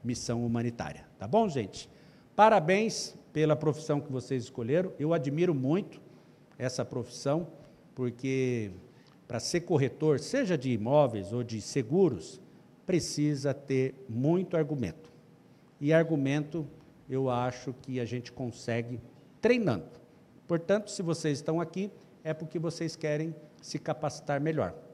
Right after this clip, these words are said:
E se vocês querem se capacitar melhor, é porque vocês gostam da profissão de vocês e querem aperfeiçoá-la. E vejo que o Cresce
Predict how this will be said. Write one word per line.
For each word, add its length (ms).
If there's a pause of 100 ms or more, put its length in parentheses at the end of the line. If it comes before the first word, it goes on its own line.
(300)
E 100
se 160
vocês 360
querem 220
se 120
capacitar 580
melhor, 420 (300)
é 100
porque 220
vocês 320
gostam 420
da 100
profissão 400
de 80
vocês 580 (220)
e 100
querem 440 (140)
aperfeiçoá-la. 800 (480)
E 80
vejo 340
que 120
o 40
Cresce 520